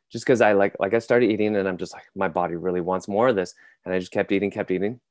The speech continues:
felt fine. No sugar rush, no nothing afterwards. I don't know why I needed that many berries, but maybe I was low in something. Uh, but again, it's like, it,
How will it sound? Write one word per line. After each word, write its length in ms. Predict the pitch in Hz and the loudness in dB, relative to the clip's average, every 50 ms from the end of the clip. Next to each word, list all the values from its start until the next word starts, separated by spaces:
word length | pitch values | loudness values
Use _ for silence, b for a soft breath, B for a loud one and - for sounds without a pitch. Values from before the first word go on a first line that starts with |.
| - | -2
felt 200 | - 113 113 - | 0 0 0 0
fine. 300 | - 101 101 104 107 107 | -2 -2 0 0 0 0
No 140 | 101 101 107 | 0 -2 -2
sugar 320 | 101 - - 107 101 104 101 | -2 -2 -2 0 0 2 2
rush, 280 | 104 101 104 - - | 4 2 2 0 -2
no 120 | 98 95 95 | -4 -2 -2
nothing 300 | 95 95 - - 92 87 | -2 -4 -6 -8 -10 -8
afterwards. 480 | 92 98 - - 85 87 90 87 - b b b b b b b b b b _ _ _ _ _ - | -8 -8 -8 -6 -4 -4 -4 -6 -8 b b b b b b b b b b _ _ _ _ _ -2
I 60 | 104 | 0
don't 140 | 110 117 117 | 0 2 2
know 80 | 110 | 0
why 500 | 101 92 87 90 90 92 95 104 113 113 | -2 -2 -2 -2 0 2 2 2 2 2
I 280 | 107 101 98 95 92 - _ _ _ _ _ _ _ _ _ _ _ _ _ - | 4 4 2 2 0 -4 _ _ _ _ _ _ _ _ _ _ _ _ _ -6
needed 400 | 104 104 104 107 104 107 98 85 | -4 -2 0 0 0 0 0 2
that 140 | 98 101 90 | 0 0 0
many 180 | 101 98 98 | -2 -4 -4
berries, 480 | 85 80 92 95 107 110 104 101 98 95 | -2 0 2 4 4 4 2 2 0 -2
but 160 | 92 98 85 | -4 -4 -2
maybe 240 | 95 98 92 101 95 | -2 -4 -2 -2 0
I 80 | 92 92 | 0 0
was 180 | 92 87 85 | -2 -4 -4
low 320 | 92 92 92 95 98 98 98 | -4 -2 0 0 2 2 0
in 420 | 95 92 92 90 90 90 87 87 - | 0 -2 -4 -4 -6 -6 -8 -10 -10
something. 460 | - - 101 104 - - 87 90 92 b b b b b b b b b b b _ - | -4 -4 -4 -4 -2 -6 -8 -8 -8 b b b b b b b b b b b _ -4
Uh, 480 | 98 90 87 85 85 82 82 85 78 - - _ _ - | 0 0 2 2 0 0 -2 -2 -4 -6 -8 _ _ -6
but 340 | 95 104 101 98 92 - _ _ _ _ _ _ _ _ _ _ - | 0 2 4 4 2 0 _ _ _ _ _ _ _ _ _ _ -6
again, 340 | 101 95 95 107 110 104 98 | -4 0 0 2 2 2 0
it's 140 | 95 - - | -2 -2 -2
like, 200 | 98 90 - - | -4 -4 -4 -6
it, 140 | - - | -12 -12